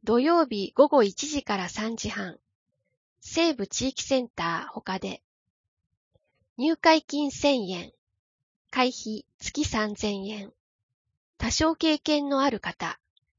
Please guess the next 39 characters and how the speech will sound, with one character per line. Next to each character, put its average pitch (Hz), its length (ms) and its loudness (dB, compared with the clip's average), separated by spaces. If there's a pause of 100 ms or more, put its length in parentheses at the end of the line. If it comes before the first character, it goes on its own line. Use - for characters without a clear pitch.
(380)
基 - 60 -6
礎 320 200 4
か 254 140 2
ら 202 120 2
し - 200 -6
っ - 40 -20
か 320 120 4
り 294 120 0
練 208 220 -4
習 196 220 -4
し - 180 -8
ま 95 180 -6
す。 - 240 -18 (720)
一 220 100 -2
緒 - 200 2
に 320 120 0
楽 294 220 2
し 269 140 -4
み 269 140 -2
ま 262 140 -2
し - 160 -2
ょ 196 260 -6 (960)
う。 - 100 -16
詳 285 140 10
し - 200 -4
く 202 100 -6
は 202 100 -2
横 214 300 2
山。 196 380 0 (760)
電 226 260 2
話、 202 260 2 (600)
零 311 280 6
九 254 400 2
零 196 360 -4 (560)
六 269 360 0
五 330 280 6
一 214 300 -2
六 233 300 -2
の 196 260 -14